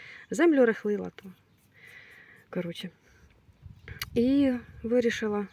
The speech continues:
зробити отаку штуку. Витисала собі, вистругала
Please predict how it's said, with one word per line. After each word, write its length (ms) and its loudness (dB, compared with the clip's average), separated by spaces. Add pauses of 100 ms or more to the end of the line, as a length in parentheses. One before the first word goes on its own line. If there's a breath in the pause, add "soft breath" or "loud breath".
(100)
зробити 400 -2
отаку 260 -6
штуку. 420 -14 (760 loud breath)
Витисала 640 0
собі, 260 -4
вистругала 680 -2